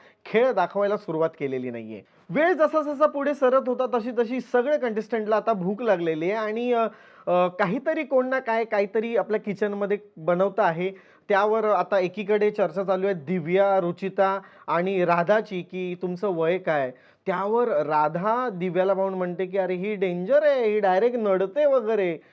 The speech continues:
म्हणजे ही कदाचित, अ, रुचितासाठी एक, अ, वॉर्निंग असू शकते की बाबा हिच्या नादी लागू नको, ही दिसते तशी नाहीये बाबा, ही लय डेंजर पोरगी आहे."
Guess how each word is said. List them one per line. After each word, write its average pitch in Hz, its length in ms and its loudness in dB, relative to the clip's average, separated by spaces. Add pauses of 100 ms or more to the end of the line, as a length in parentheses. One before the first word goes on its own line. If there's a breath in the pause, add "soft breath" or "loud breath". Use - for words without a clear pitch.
(240 soft breath)
म्हणजे 185 200 0
ही 208 340 -4
कदाचित, 196 600 0
अ, 196 160 2 (640)
रुचितासाठी 202 1080 -2
एक, 190 300 0
अ, 165 240 2 (380 soft breath)
वॉर्निंग 185 460 0
असू 208 200 -2
शकते 196 360 0
की 208 180 -8
बाबा 180 260 0
हिच्या 175 280 -2
नादी 175 340 -2
लागू 151 260 -2
नको, 214 380 0
ही 196 380 -6 (280 loud breath)
दिसते 196 340 0
तशी 208 280 -2
नाहीये 214 340 0
बाबा, 240 300 0
ही 233 480 -4
लय 254 140 4
डेंजर 226 460 4
पोरगी 247 380 0
आहे." 139 280 0